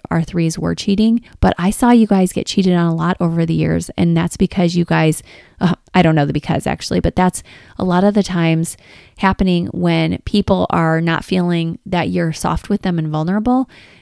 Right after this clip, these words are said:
But it's, you know, it's their own stuff sometimes too. And what I'm seeing from you guys is you need to make sure you stand up for yourself and your worth.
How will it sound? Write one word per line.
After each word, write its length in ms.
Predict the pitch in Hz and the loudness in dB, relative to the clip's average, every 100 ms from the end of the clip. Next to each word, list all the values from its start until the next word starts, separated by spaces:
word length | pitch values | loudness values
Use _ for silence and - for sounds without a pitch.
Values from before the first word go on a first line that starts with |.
| _ - | _ -4
But 240 | 190 185 | 0 2
it's, 240 | - - - _ | 0 -2 -6 _
you 120 | 294 | 2
know, 140 | 240 170 | 2 2
it's 160 | - | 0
their 180 | - 254 | 2 2
own 160 | 233 240 | 4 2
stuff 280 | - 247 - | 2 -2 0
sometimes 440 | 220 208 208 208 | -2 0 0 -2
too. 380 | - 285 208 208 - | 0 4 4 2 -2
And 160 | 185 | -2
what 140 | 190 190 | 0 0
I'm 160 | 190 | -2
seeing 240 | 190 185 180 | -2 -4 -2
from 140 | 180 | -2
you 120 | 196 | -2
guys 240 | 196 185 175 | 0 0 -2
is 160 | 170 | -2
you 80 | 175 | -2
need 160 | 180 180 | -2 -4
to 120 | 190 | -4
make 160 | 175 170 | -4 -6
sure 180 | 180 | -4
you 160 | 170 185 | -2 -2
stand 320 | - 190 165 | -2 -4 -4
up 140 | 170 - | -6 -4
for 100 | 190 | -4
yourself 460 | 180 - 175 156 | -4 -4 -6 -6
and 180 | - 175 | -4 -2
your 480 | 196 185 180 175 185 | 0 2 2 0 -2
worth. 480 | 190 170 170 - 160 | -4 -4 -4 -2 -6